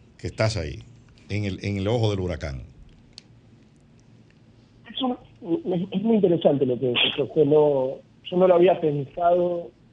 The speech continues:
Speaker 2: desde esa óptica. Seguramente sea uno de los factores. O en algún sentido tengo que decirte primero que creo que tenés razón. Yo quiero empezar diciendo que creo que tenés razón, porque, mm, uno de los,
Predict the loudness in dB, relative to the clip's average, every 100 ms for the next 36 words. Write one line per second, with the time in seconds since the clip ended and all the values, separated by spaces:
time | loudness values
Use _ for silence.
0 | _ _ _ _ _ _ -4 0 2 4
1 | 2 2 -4 -10 -10 -4 0 2 0 -2
2 | -6 -4 -2 0 2 0 -2 -16 -10 -6
3 | -6 -6 -10 -20 _ _ _ _ _ _
4 | _ _ -6 2 4 4 0 -2 -4 -4
5 | -2 -2 -2 -2 -2 -2 -2 -2 -4 -4
6 | -6 -2 0 0 0 0 0 0 -2 -2
7 | -4 -14 -6 -6 -6 -12 -12 -8 -4 -4
8 | -4 -8 -8 -8 -8 -8 -10 -2 -2 -2
9 | -8 -8 -8 -8 -10 -12 -16 -16 -20 -20
10 | _ -20 -20 _ -10 -2 0 0 2 4
11 | 4 2 0 -2 -6 -20 -20 _ _ _
12 | _ _ _ 0 8 10 12 10 8